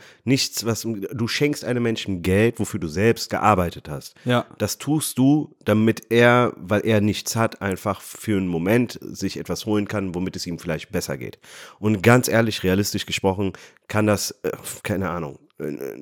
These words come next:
Speaker 1: ein Schuss sein, das kann in, was zu trinken sein, das kann aber auch ein Kaffee sein oder was zu essen sein halt, ne?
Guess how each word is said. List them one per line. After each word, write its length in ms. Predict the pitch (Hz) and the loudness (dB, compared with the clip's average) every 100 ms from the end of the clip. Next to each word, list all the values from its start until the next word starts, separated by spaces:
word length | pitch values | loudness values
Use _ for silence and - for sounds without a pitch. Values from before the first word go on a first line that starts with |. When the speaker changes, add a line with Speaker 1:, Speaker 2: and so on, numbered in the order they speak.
| 69 | -4
Speaker 1:
ein 60 | 104 | -2
Schuss 320 | - 131 139 | 4 6 6
sein, 360 | - 127 123 120 | 8 8 8 6
das 160 | 101 - | 2 -2
kann 280 | 104 98 | -2 0
in, 560 | 90 95 92 90 80 76 | 0 0 0 -2 -2 -4
was 100 | 90 | -4
zu 120 | - | -4
trinken 360 | - 127 101 107 | 2 2 2 0
sein, 360 | 104 104 104 | 2 2 2
das 120 | 92 - | -2 -2
kann 120 | 120 | 2
aber 100 | 107 | 4
auch 140 | 92 | 2
ein 100 | 87 | -2
Kaffee 300 | - 113 117 | 0 0 0
sein 200 | 95 98 | -2 0
oder 160 | 92 87 | 0 0
was 140 | 82 | -2
zu 80 | - | -4
essen 300 | - - 65 - | -4 -4 -6 -10
sein 140 | - | -10
halt, 200 | - - | -10 -8
ne? 120 | - | -2